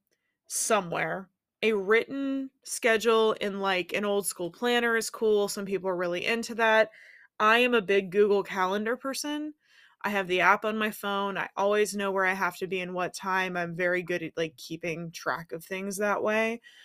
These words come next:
I color code everything because I'm intense. You don't have to do that. Do whatever you want.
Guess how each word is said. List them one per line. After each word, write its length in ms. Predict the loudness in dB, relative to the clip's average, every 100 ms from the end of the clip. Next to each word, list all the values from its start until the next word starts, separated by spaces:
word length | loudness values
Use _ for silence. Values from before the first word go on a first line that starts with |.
| -20 -20 _
I 220 | 8 8 6
color 320 | 2 2 2
code 240 | 2 2
everything 720 | 2 2 0 0 -2 -2 -6 -8
because 260 | -6 -2
I'm 140 | -2 -2
intense. 680 | -4 -2 -2 -2 -6 -8 -8
You 160 | -4
don't 160 | -2 -2
have 180 | -4 -6
to 100 | -6
do 160 | -4 2
that. 320 | 2 2 2
Do 100 | 2
whatever 240 | 4 2
you 140 | 0 2
want. 320 | 2 0